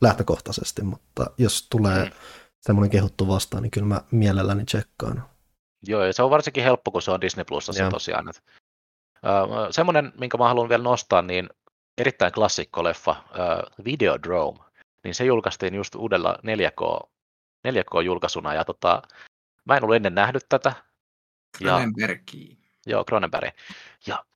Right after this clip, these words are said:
Speaker 2: oi vitsi, tää oli hyvä, oikeasti. Ja niin relevantti yhä tänäkin päivänä. Et joo, vaikka tää nyt kertoo a-, aikuisviihde mogulista, niin silti ne, s-, ne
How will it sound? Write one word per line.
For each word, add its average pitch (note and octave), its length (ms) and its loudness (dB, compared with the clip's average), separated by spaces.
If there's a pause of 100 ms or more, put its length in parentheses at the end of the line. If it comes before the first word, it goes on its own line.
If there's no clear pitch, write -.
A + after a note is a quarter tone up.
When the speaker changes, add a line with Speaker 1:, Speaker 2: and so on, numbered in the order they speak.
Speaker 2:
oi C3 260 0
vitsi, D#3 240 -4
tää G2 200 0
oli F2+ 300 -2
hyvä, G#2+ 360 0 (420)
oikeasti. G#2 560 2 (960)
Ja A#2+ 260 2 (220)
niin D3+ 280 4
relevantti B2+ 600 6
yhä G2 160 4
tänäkin G#2 480 2
päivänä. F2+ 460 0 (220)
Et - 100 -14 (280)
joo, B2+ 380 4 (360)
vaikka A#2+ 220 2
tää B2 220 6
nyt A2+ 240 -8
kertoo A#2+ 360 4
a-, A#2 120 4 (160)
aikuisviihde G#2+ 800 0 (260)
mogulista, G#2+ 680 0
niin G2+ 180 -4
silti G2+ 400 0 (760)
ne, A2 180 -2
s-, G#2 180 -6
ne G#2+ 340 2